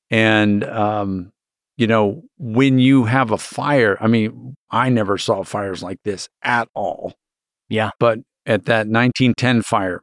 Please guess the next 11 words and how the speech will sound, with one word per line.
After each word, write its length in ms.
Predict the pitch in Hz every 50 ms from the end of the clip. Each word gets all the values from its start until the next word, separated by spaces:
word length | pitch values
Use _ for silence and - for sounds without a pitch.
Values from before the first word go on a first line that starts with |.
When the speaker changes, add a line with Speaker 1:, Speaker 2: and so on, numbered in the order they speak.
| _ _ _ _ _
Speaker 1:
the 60 | -
big 300 | 98 104 113 113 101 -
burn, 380 | - 127 120 113 107 98 92 - _ _ _ _ _ _ _ _ -
you 140 | 120 120
Speaker 2:
The 60 | 107 117
Speaker 1:
had 240 | 127 123 113 110 107
Speaker 2:
big 180 | 135 147 127
burn. 320 | 113 117 104 92 - - _ _ _ _ _ -
Speaker 1:
the 80 | -
big 240 | 131 117 131 127 117
burn, 420 | 123 117 98 92 90 87 - 98